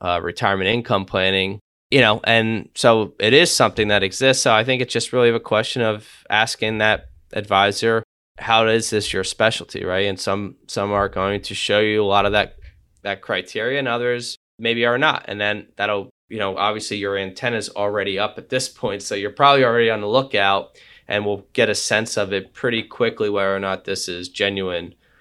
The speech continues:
or not. So that's just a good question to really ask an advisor that you're interviewing if this is an area that you're looking for help in. You know, prove to me in some form or fashion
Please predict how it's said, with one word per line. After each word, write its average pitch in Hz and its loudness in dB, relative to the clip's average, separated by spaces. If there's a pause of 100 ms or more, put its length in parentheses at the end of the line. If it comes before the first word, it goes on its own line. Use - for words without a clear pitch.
(140)
or 90 -2
not. 90 -2
So 92 -2
that's - -2 (100)
just 120 -2
a - -10
good 120 -2
question 107 0
to 92 -10
really 98 -2
ask 101 0 (260)
an 107 -4
advisor 95 0
that 92 -4
you're 85 -4
interviewing 95 -2
if 92 -6
this 95 -4
is 90 -10
an 85 -10
area 98 -2
that - -8
you're 92 -4
looking 104 -6
for 120 -4
help 131 0
in. 143 -4 (140)
You 104 -2
know, 90 -2 (500)
prove 135 4
to - -8
me 104 0
in 95 -6
some 107 -2
form 101 -6
or 92 -4
fashion 95 -2